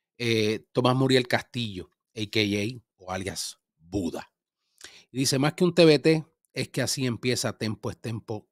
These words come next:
cuatro. La primera canción se llama Buda's Family. Hablamos más tarde". Y obviamente <clears throat> tiene un,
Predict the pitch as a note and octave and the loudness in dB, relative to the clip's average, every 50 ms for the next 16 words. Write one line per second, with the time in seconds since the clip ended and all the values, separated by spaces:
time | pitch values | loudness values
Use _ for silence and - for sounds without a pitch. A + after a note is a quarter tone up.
0 | _ _ _ A2+ G#2 F2 - - - - _ _ _ _ _ _ _ _ - _ | _ _ _ -6 -6 -6 -6 -6 -14 -18 _ _ _ _ _ _ _ _ -20 _
1 | - - _ _ _ _ _ _ - B2+ B2+ C#3 C3+ C#3 C#3+ D3+ D#3+ E3+ D#3 C#3+ | -20 -20 _ _ _ _ _ _ -6 -2 0 0 2 2 2 2 2 2 2 2
2 | A#2 - D3 D3+ C#3+ - C3+ B2 B2+ C3+ C#3 C#3+ C3+ B2+ A#2 A#2 A2+ A2 A#2 A#2 | 2 2 0 0 0 0 0 0 2 0 0 0 -2 -2 -4 -6 -6 -4 0 0
3 | A#2+ B2 B2 A#2+ A2+ - - - - - G#2 G2+ G2+ F2 E2 D#2 D2 - _ _ | 2 2 2 0 0 -2 -6 -6 -6 -6 -4 -4 -4 -4 -6 -8 -12 -16 _ _
4 | _ _ _ _ _ - _ - F#2+ G2 G2 G2 A2+ A#2 A#2 A#2 G#2+ G#2 - - | _ _ _ _ _ -16 _ -10 -8 -6 -6 -4 -2 -2 0 -2 -2 -4 -8 -8
5 | G#2+ F#2+ E2+ D#2+ D#2+ - _ _ _ _ _ _ _ _ _ _ _ C3 C3 D3 | -10 -10 -8 -10 -12 -14 _ _ _ _ _ _ _ _ _ _ _ 0 2 4
6 | E3 E3+ D#3+ C#3+ C3+ C3 - D3+ D3 - - _ _ _ _ _ _ _ _ - | 4 4 4 2 0 0 -2 -4 -4 -4 -6 _ _ _ _ _ _ _ _ 2
7 | E3 E3 D#3 C3+ A#2 A2+ - - B2 B2 B2+ C3 C3+ C3 B2+ B2 A#2 G#2 G2 - | 4 4 4 2 0 -6 -6 -4 -2 -2 -2 -2 -2 -2 -2 -2 -4 -6 -8 -10